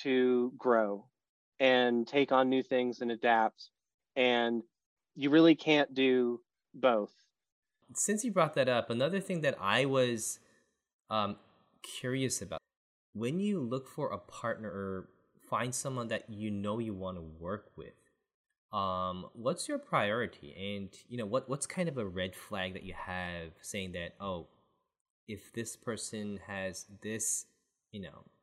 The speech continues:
Speaker 2: if you see this in this person, you're not gonna work with them," right? So what's your priority when you find a partner, and what's kind of the red flag, I would say, for you?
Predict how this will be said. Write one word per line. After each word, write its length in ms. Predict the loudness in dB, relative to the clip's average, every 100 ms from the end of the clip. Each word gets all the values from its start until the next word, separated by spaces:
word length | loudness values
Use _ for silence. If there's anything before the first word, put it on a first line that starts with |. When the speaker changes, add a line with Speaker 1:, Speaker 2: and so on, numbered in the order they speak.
| _ _ _ -14
Speaker 2:
if 180 | -14 -10
you 60 |
see 180 | -8 -6
this 260 | -2 -2 -2
in 160 | -6 -6
this 240 | -8 -8
person, 580 | -6 -4 -4 -6 -12 -12
you're 100 | -10
not 200 | -8 -8
gonna 160 | -12
work 260 | -8 -10 -10
with 120 | -16
them," 120 | -20 -20 -2
right? 260 | 0 0 -6
So 340 | -8 -2 -2 -4 -18 _ _
what's 200 | -4 -2
your 80 | -2
priority 400 | 0 2 2 2
when 120 | -2
you 80 | -4
find 200 | -4 -4
a 40 | -4
partner, 300 | -4 -4 -4
and 140 | -4
what's 260 | -6 -6 -8
kind 240 | -6 -6
of 140 | -6
the 320 | -8 -8 -8 -10 _
red 320 | -8 0 0 0
flag, 480 | -10 -4 -2 -2
I 80 | -4
would 140 | -6 -6
say, 500 | -6 -6 -10 -12 -20 -20 -20 _
for 140 | -8
you? 280 | -6 -6 -10